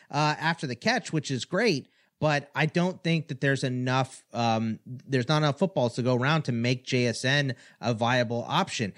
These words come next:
I think maybe in L A there will be because they tend to pass the ball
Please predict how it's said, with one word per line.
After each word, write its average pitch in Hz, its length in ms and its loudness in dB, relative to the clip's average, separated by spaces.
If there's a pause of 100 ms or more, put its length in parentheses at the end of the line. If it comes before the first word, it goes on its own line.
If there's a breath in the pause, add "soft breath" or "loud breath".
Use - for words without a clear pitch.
(120)
I 143 120 -2
think 175 200 -2
maybe 175 640 -2
in 147 140 0
L 139 240 0
A 151 220 0
there 190 160 0
will 202 180 0
be 226 160 -2
because 139 320 -2
they 120 160 0
tend 123 220 -4
to 117 80 -6
pass 113 280 -6
the 113 60 -8
ball 120 340 0